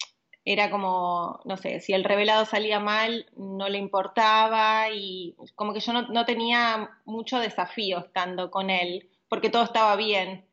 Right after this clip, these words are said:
Em, pero bueno, el destino quiso que <laughs> este artista se vaya a vivir afuera, y es en ese momento cuando, cuando heredamos el taller.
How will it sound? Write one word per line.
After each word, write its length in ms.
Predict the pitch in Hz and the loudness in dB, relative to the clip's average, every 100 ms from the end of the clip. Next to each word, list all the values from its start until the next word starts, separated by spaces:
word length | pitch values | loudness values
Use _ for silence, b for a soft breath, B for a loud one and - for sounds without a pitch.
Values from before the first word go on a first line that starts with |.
| _ b b _ | _ b b _
Em, 760 | 214 202 190 185 175 175 175 180 _ _ _ _ | -4 -2 -2 -2 -6 -8 -12 -14 _ _ _ _
pero 180 | - 214 | -2 0
bueno, 360 | 214 208 185 - _ _ _ _ _ _ _ | 0 0 -4 -8 _ _ _ _ _ _ _
el 340 | - 196 190 196 | -8 -4 -2 -2
destino 480 | 202 220 277 277 | -2 2 4 4
quiso 320 | 269 262 277 262 | 2 0 0 0
que 220 | 247 233 | 0 0
<laughs> 160 | 240 254 | -2 -4
este 200 | 240 240 | -2 0
artista 640 | 240 240 262 247 233 233 | 0 0 -2 0 0 -2
se 100 | 220 | -4
vaya 240 | 196 208 220 | -6 -4 -4
a 40 | |
vivir 260 | 208 214 226 | -6 -4 -2
afuera, 640 | 226 262 262 269 285 320 B B B B _ | -2 -2 -2 2 2 0 B B B B _
y 240 | 220 208 | -8 -4
es 140 | 220 233 | -4 -4
en 100 | 226 | -6
ese 140 | 240 | -4
momento 520 | 233 214 226 240 254 240 | -2 0 0 0 0 2
cuando, 800 | 202 185 180 180 175 170 175 - _ - _ | 0 0 -4 -4 -2 -4 -6 -12 _ -20 _
cuando 640 | - 190 180 175 175 165 170 | -4 -2 -2 -2 -2 -2 -6
heredamos 580 | - 190 180 185 202 202 | -6 0 2 4 2 0
el 100 | 196 | -2
taller. 520 | 202 208 254 247 240 | 0 0 2 2 2